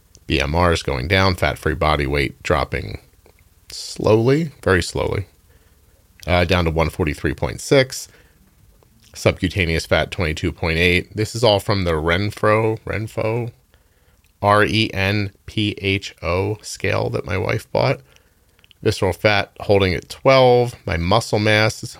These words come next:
is holding pretty steady. It's at one thirty-six point two. Bone mass, super steady, seven point two. Protein rising. Metabolic age, still fifty-six.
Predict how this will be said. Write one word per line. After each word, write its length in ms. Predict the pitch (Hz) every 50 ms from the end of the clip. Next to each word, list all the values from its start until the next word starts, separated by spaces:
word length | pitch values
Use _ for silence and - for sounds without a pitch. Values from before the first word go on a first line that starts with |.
| - -
is 120 | - - -
holding 280 | - 104 104 104 98
pretty 240 | 92 - - 143 131
steady. 300 | 120 - 117 101 98 104
It's 120 | 107 - -
at 120 | - 101
one 160 | 104 98 95
thirty-six 440 | - 104 95 92 92 - - 90 -
point 320 | - - - 87 - -
two. 480 | - - - 139 135 135 131 123 123 127 - _ _ _ _ _ _ _ _ _ -
Bone 240 | 98 101 98 95 92
mass, 260 | 92 87 90 90 -
super 260 | - - - - -
steady, 380 | - - - 90 82 82 85 -
seven 480 | - - - - - 90 87 85 82
point 240 | - 85 80 - -
two. 340 | - 87 82 82 80 78 - - _ _ _ _ _ _ _ _
Protein 400 | - - 98 90 - - 98 90
rising. 500 | 85 87 85 82 85 80 80 90 82 78
Metabolic 520 | 80 82 92 101 87 90 90 90 82 - -
age, 400 | 85 82 80 78 80 80 - -
still 320 | - - - 80 - -
fifty-six. 840 | - - - - - - - - - 95 80 67 - - - - -